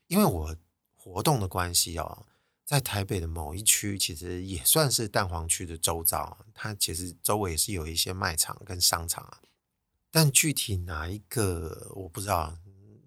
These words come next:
是不是要讲名字可能不大好讲，或者是说稍微留点余地给人家。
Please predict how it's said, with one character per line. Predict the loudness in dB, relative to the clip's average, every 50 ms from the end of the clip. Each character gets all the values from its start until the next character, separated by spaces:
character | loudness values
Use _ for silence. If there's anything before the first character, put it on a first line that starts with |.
| _ -10 0
是 | 2 2 2 4
不 | 2
是 | 2
要 | 2 2
讲 | 2 0 -2 -2 -6 -12 -12 -8
名 | -4 -2 -2 2 4
字 | 4 2 2
可 | 0 -2 -4
能 | -4 -4 -6 -6 -2
不 | 2 4
大 | 4 4 4
好 | 4 2 2
讲， | 2 0 -2 -2 -6 -12 -16 _ _ _ _ _ _ _ _ _ _
或 | 0 0
者 | 4
是 | 4 4
说 | 2 4 2
稍 | 2 2 2
微 | 0 0
留 | 0 -2 -4
点 | -4 -4 -6
余 | -6 -8 -10 -14
地 | -18 -20 -14
给 | -10 -8 -8
人 | -8 -8 -8
家。 | -6 -6 -6 -6 -6 -8 -14